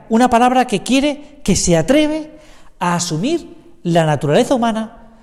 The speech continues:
porque, como dice el introito de la misa de hoy, entró en el mundo para hacer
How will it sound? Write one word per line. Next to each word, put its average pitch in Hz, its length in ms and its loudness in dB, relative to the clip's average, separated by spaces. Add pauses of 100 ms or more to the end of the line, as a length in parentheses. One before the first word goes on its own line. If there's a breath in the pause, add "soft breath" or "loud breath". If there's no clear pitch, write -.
(240 soft breath)
porque, 147 240 -4
como 143 220 -2
dice 214 580 -4
el 143 100 -6
introito 190 540 0
de 175 80 -2
la 151 80 -2
misa 156 240 -4
de 139 160 -2
hoy, 202 160 -4 (400 loud breath)
entró 151 320 -2
en 247 60 0
el 202 80 -2
mundo 190 760 -4
para 143 200 2
hacer 175 260 -4